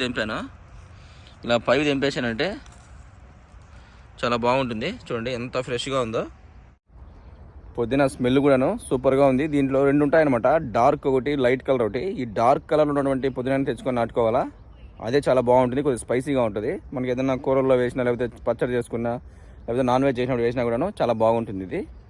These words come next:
ఇంకా ఉంది బాగానే, తీసుకుంటాను, ఏదన్నా ఇంట్లో ఉపయోగపడుతుంది బాగానే. ఫస్ట్ టైమ్ అనమాట ఈ పుదీనాని కూడా తీయడం. ఇదే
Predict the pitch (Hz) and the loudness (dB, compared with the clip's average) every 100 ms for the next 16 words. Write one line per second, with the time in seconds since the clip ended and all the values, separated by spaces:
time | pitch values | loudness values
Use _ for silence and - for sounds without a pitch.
0 | _ _ - - - - - - - - | _ _ -20 -20 -18 -18 -18 -20 -20 -20
1 | - - 120 120 127 131 123 151 123 120 | -18 -6 -2 4 6 6 4 2 2 2
2 | 120 202 - - - - - - 123 135 | 0 -4 -12 -20 -20 -20 -16 -10 -6 -4
3 | 120 107 180 - - - - 117 113 113 | -4 -4 -6 -10 -20 -16 -8 -6 -4 -4
4 | 110 107 104 - - - - - - - | -4 -6 -10 -14 -20 -20 -20 -20 -20 -20
5 | - - - - 117 117 117 107 107 123 | -20 -20 -18 -10 -6 -2 0 0 -2 -2
6 | 117 107 101 107 104 101 107 160 - - | -2 -2 -6 -8 -6 -6 -8 -10 -16 -20
7 | - - 127 - 135 123 117 113 185 214 | -20 -14 -12 0 2 2 2 2 0 -2
8 | - 113 120 117 117 117 113 110 110 139 | -10 -8 -4 0 0 2 2 0 -2 -2
9 | 220 - - - - - - - - - | -6 -14 -20 -20 -20 -20 -20 -20 -20 -20
10 | - - - - - - - - - _ | -20 -20 -20 -20 -20 -20 -20 -20 -20 _
11 | - - - - - 147 | -20 -20 -20 -14 2 6